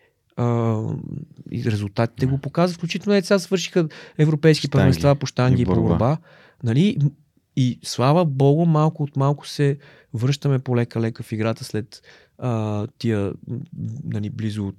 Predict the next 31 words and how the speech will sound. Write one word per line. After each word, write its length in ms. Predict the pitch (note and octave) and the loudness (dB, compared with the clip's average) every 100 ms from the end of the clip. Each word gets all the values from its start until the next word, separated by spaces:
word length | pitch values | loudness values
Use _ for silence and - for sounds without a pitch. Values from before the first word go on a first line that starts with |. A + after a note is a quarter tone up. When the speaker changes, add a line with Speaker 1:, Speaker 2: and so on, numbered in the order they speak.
| - - - | -16 -20 -10
Speaker 1:
тридесет 320 | A2+ G#2+ - | -6 -4 -6
години, 340 | G#2 G#2 G#2+ G#2+ | -8 -4 -4 -2
дето 300 | G#2 G2 G#2+ | -4 -4 -8
нещата 380 | G2+ - G2 G2+ | -8 -8 -8 -6
беха 240 | F#2+ G2 | -6 -6
много 200 | F#2+ F2+ | -8 -8
зле. 200 | F2 F2 _ _ _ _ _ _ - | -10 -12 _ _ _ _ _ _ -8
А, 100 | A2+ | -2
Speaker 2:
М. 480 | A2+ G#2+ G#2 G2+ F#2+ | 0 0 0 -2 -2
Speaker 1:
м, 300 | F2+ F2 D2+ - _ - - | -2 -2 -4 -6 _ -12 -10
полека-лека. 760 | - G#2 G#2 - G2+ B2+ - F#3 - - - | 0 2 2 0 -4 -4 -2 -4 -4 -12 -4
И 60 | |
се 120 | C#3 | -2
надявам 380 | A#2+ G#2+ A#2 C#3 | 0 0 0 0
това, 380 | C#3+ B2+ B2+ D3 | 0 0 2 2
нали, 300 | D3 B2+ C#3+ | 2 2 0
в 140 | C#3 | 0
другите 360 | B2 C3 C#3 C3+ | -2 0 0 -2
тия, 280 | - C3 C3 - - _ | -2 0 0 -4 -20 _
а, 140 | B2+ B2 | -6 -2
аз 180 | B2 A#2+ | -2 -2
не 80 | B2 | -2
ги 140 | A#2+ | 0
омаловажавам 460 | B2 A#2+ A2 B2 B2+ | 0 0 -2 -2 -2
по 100 | A2+ | -4
никаква 200 | B2+ - | -6 -2
форма, 140 | C#3+ | 0
напротив, 340 | C#3+ C3+ C3 B2+ | 0 -2 -4 -6
безкрайно 420 | - B2 B2+ D3 | -4 -2 0 0
ги 80 | C#3 | -2
уважавам, 580 | A2 G#2 G#2+ A2+ D3 | -4 -4 -4 -2 -2